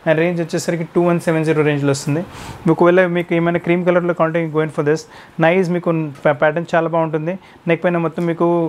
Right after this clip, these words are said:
hand work, ఇంకా గోటాపట్టితో పాటు bordering చే-, చేశారు patterning మీకు. Varieties, concepts చాలా బ్యూటిఫుల్గా ఉన్నాయి. చూడండి, ఇది కూడా చాలా బాగుంటుంది variety. మొత్తం printed కాన్సెప్ట్లో వచ్చిన Front ఇలా వస్తుంది, Back కూడా మనకి బోర్డర్లు మొత్తం గోటాపట్టి border వచ్చేస్తుంది.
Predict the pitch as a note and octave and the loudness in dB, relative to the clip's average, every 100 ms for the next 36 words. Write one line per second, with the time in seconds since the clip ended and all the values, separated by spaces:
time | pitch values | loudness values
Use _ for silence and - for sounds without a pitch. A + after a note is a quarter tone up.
0 | D3+ C3+ - E3 E3 F3 F3 D3+ D#3+ E3 | -6 -12 -2 0 2 0 -2 0 0 0
1 | D#3+ D#3 D#3+ E3 D#3 D#3 D3 D3 D#3 D3+ | -2 -2 -2 0 -2 0 0 0 0 -6
2 | C#3+ - D#3 C#3+ D3+ C#3+ D#3 C#3 C#3 D3+ | -12 -4 0 0 0 0 0 2 0 0
3 | D3+ D3 C#3 F#3+ - - - E3 D#3+ F3 | -4 -4 -6 -10 -14 -20 -6 0 0 0
4 | E3+ E3 D#3+ F3+ - F3 D#3+ F3 F3 D#3 | -4 -4 -2 -4 -4 0 0 2 0 0
5 | E3 D#3+ D#3+ D#3+ D#3+ D3 D#3 E3 E3+ - | -2 -2 -2 -2 -2 -2 -2 0 -2 -6
6 | - - - - D#3 F3 E3+ D#3+ D3+ C#3+ | -20 -20 -4 0 2 2 2 0 -2 -2
7 | C#3+ C#3+ D3 - B2+ - - - - - | 0 -2 -4 -12 -20 -20 -20 -20 -10 -2
8 | D3+ E3+ E3 D#3 E3+ D#3+ D#3+ F3 D#3+ D3+ | 0 0 -2 -2 -2 -2 -2 -2 -4 -2
9 | D#3+ D#3+ D#3+ E3+ D#3+ D3+ E3+ E3 D3+ D3+ | -2 0 0 2 2 0 -4 0 0 0
10 | E3+ E3+ D#3+ D#3+ F#3+ D#3 C#3 C#3+ D3 D#3+ | -2 -2 -2 -4 -8 -10 -2 0 0 -2
11 | D3+ E3 D3 D3 D3+ D#3 D3 C#3+ C#3+ C#3 | -4 -4 -2 0 0 -2 0 -2 -2 -4
12 | D3 - D3+ | -6 -6 -10